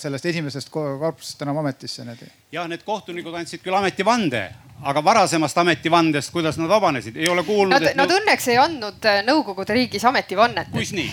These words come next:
Speaker 3: Et,
Speaker 2: Nad kuulusid
Speaker 3: äh, aga,
Speaker 2: kommunistlikusse
Speaker 3: äh,
Speaker 2: parteisse, olid partei, äh, organid seotud.
Speaker 1: Kusjuures ei olnud kõik partei liikmed, need, ega
Speaker 3: Jah.
Speaker 1: Venemaal mitte, need.
Speaker 3: Et,
Speaker 2: No, vot see on huvitav
Speaker 3: äh,
Speaker 2: teada.
Speaker 1: Ei olnud.
Speaker 3: see, ütleme, õigluse teemaga, noh, kindlasti mingil määral haakub, aga läheks oma aruteluga,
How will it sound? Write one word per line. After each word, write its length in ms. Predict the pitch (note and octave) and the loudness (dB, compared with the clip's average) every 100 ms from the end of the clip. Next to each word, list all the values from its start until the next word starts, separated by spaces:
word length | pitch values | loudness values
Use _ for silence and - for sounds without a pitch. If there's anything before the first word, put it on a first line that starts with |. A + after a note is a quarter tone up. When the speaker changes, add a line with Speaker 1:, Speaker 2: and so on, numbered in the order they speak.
| - | -2
Speaker 3:
Et, 220 | G3+ G#3+ - | 0 0 0
Speaker 2:
Nad 320 | G3+ G3+ G3 G3 | 2 4 4 2
kuulusid 100 | F#3+ | 0
Speaker 3:
äh, 60 | |
aga, 160 | A3+ A#3 | 4 4
Speaker 2:
kommunistlikusse 480 | A#3 - - - G3 | 4 -2 -8 -6 -4
Speaker 3:
äh, 80 | |
Speaker 2:
parteisse, 540 | F#3+ A#3+ A#3 A3 - G3 | 0 0 0 0 -4 -8
olid 180 | F3+ - | -8 -6
partei, 400 | F#3 - A3 F#3 F#3 | -8 -4 0 2 4
äh, 320 | F3 E3+ E3+ | 4 2 -2
organid 400 | D#3+ G3+ E3+ E3 | -4 -4 -4 -6
seotud. 420 | - A3 F#3+ - D#3+ | -2 -2 -2 -4 -6
Speaker 1:
Kusjuures 460 | C#3 F3 F#3 F3 | 0 4 4 4
ei 80 | F#3 | 4
olnud 240 | A3+ F#3+ - | 4 4 0
kõik 220 | D3+ - | -2 -2
partei 320 | C#3 B2+ C#3 | -4 -2 -2
liikmed, 400 | C#3 C3 B2+ A2+ | -2 -4 -6 -8
need, 160 | A2+ A#2 | -8 -4
ega 140 | A#2+ | -2
Speaker 3:
Jah. 20 | |
Speaker 1:
Venemaal 320 | F3+ D#3 C3 B2 | 2 2 0 -6
mitte, 240 | - A#2+ G#2 | -8 -8 0
need. 80 | |
Speaker 3:
Et, 100 | A#3+ | 0
Speaker 2:
No, 140 | A3+ - | 0 -2
vot 20 | |
see 140 | B3 | 2
on 160 | A#3+ A#3+ | 2 2
huvitav 240 | A#3 A3+ | 2 -2
Speaker 3:
äh, 60 | C3+ | -2
Speaker 2:
teada. 100 | D3 | -2
Speaker 1:
Ei 140 | D#3+ F#3 | 2 2
olnud. 160 | E3+ E4 | 2 2
Speaker 3:
see, 500 | D#4+ - C4+ - - - - C2 C#2+ D#2+ | 4 2 -2 -6 -16 -20 -20 -20 -20 -14
ütleme, 300 | C4 C4 C4 D4+ | -10 -4 0 4
õigluse 560 | G4 F4 B3 A#3+ B3 A#3 | 4 4 2 -4 -4 0
teemaga, 560 | C#4+ C#4+ A#3+ A3 A3 G#3+ - - | 2 4 2 4 2 0 -8 -12
noh, 100 | B3 - | -4 0
kindlasti 400 | F4 A#3+ - A#3+ | 2 0 -2 -6
mingil 240 | A#3+ A#3 A3 | -8 -6 -2
määral 300 | A3+ A3 A3+ | 0 2 4
haakub, 400 | A#3 B3+ - F#3+ - - | 4 4 -2 -16 -18 -4
aga 340 | G#3+ G#3+ A3+ G#3+ G#3 G3+ | 0 0 2 4 2 4
läheks 300 | E4+ - G#3+ | 2 2 -2
oma 140 | G#3+ D4 | 0 0
aruteluga, 520 | D#4 - G#3+ F#3+ | 0 -2 -2 0